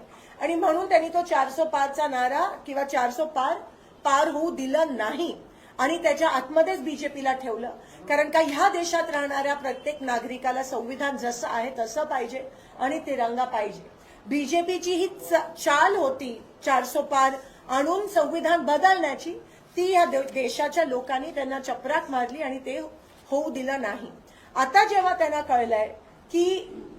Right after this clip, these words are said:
चार, की संविधान बदलण्याचा नारा आपल्या देशात चालणार नाही,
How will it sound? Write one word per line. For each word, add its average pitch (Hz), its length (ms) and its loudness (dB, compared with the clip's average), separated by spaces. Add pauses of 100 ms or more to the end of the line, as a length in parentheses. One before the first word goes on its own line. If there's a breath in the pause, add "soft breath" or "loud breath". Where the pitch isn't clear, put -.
(880)
चार, 294 260 6 (300)
की 330 80 -4
संविधान 339 560 2
बदलण्याचा 311 640 2
नारा 262 320 0
आपल्या 269 280 0
देशात 254 360 -2
चालणार 240 520 -2
नाही, 240 280 -6